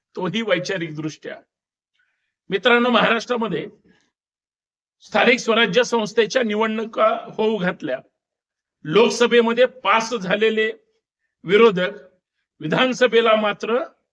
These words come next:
नापास झाले. लोकसभेला यश मिळालं, पण महाराष्ट्रापुरतं दिल्लीमध्ये सत्ता त्यांना उपभोगता आली नाही किंवा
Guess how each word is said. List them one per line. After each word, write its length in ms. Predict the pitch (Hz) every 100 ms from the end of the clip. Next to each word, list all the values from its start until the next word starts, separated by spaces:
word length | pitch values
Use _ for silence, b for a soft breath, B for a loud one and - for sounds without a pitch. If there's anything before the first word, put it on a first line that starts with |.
| _ _ 151
नापास 640 | 170 196 202 247 247 -
झाले. 220 | 214 160 - _ _ _ _ _ _ _ _ _ _ _
लोकसभेला 800 | 151 233 - 240 214 233 247 254 - -
यश 580 | 156 151 240 233 - 202
मिळालं, 440 | 220 240 214 139 _ _ _ _ _ _ _ -
पण 300 | 196 240 262 -
महाराष्ट्रापुरतं 1200 | 151 156 175 233 220 - 240 180 202 - 170 165 _ _ _ _ _
दिल्लीमध्ये 680 | 147 202 240 262 247 240 233
सत्ता 520 | 233 214 - 240 247 - _ _ _ _ _ -
त्यांना 260 | 208 214 233
उपभोगता 640 | 202 247 196 214 208 226
आली 200 | 208 214
नाही 200 | 208 214
किंवा 300 | 175 220 269